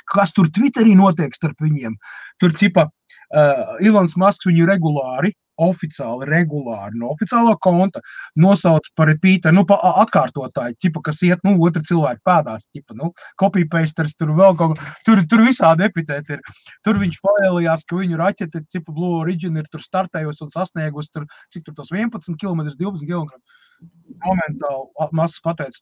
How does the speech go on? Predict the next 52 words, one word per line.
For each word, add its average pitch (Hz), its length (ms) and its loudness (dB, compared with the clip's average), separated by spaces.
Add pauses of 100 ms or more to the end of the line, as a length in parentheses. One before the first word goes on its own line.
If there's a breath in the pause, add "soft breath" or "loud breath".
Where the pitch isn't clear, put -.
"Nu 226 160 -6
jā, 262 140 0
apmēram 185 600 0
divu 175 220 0
gadu 151 260 -2
atpakaļ 175 500 -4
mēs 160 220 -4
to 147 160 -12
pašu 160 300 -4
darījām. 143 460 -6
Tu 170 200 -8
malacis, 156 480 -2
tu 214 140 -6
ej 165 100 -2
mūsu 151 300 -4
pēdās, 131 420 -6
viss 185 160 -10
kārtībā, 120 540 -8
tā 147 180 -4
turēt." 123 380 -14 (540 loud breath)
Nu, 247 180 6 (240 loud breath)
tur, 277 240 6
mums 294 300 4
tā, 240 180 6 (140)
tā 226 180 2 (100)
trāpīgi 262 800 2
teksti - 580 -2
tādi, 160 380 -2
nu. 208 80 -2 (580 loud breath)
Viņi 285 220 -4
tur 240 160 -4
grauzās 190 640 -2
savā 175 240 -4
starpā. 180 320 -10
Viņi 226 100 -10
tur, 208 80 -10
man 208 160 -6
liekas, 185 160 -10
tur 180 140 -14
pat 156 160 -16
tiesājās 147 500 -8
vienu 147 220 -12
brīdi, 160 220 -10
tur 143 120 -18
kaut 151 160 -6
ko 139 140 -14
tur 143 160 -20
bija 165 160 -8
iesnieguši 123 420 -18
viens 127 140 -20
pret - 180 -20
otru. 156 320 -14